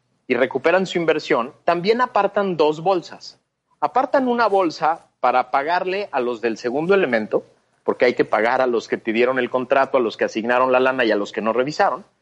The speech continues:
pero guardan otra bolsa porque luego necesitan regresar al mecanismo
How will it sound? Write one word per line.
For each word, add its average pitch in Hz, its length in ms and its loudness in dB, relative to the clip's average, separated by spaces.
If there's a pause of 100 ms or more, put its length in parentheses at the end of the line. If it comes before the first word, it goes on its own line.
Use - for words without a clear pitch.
(680)
pero 180 220 4
guardan 269 340 2
otra 277 220 0
bolsa 208 540 0 (240)
porque 151 240 -4
luego 220 220 -2
necesitan 190 560 -4
regresar 151 500 0
al 139 80 0
mecanismo 107 600 -4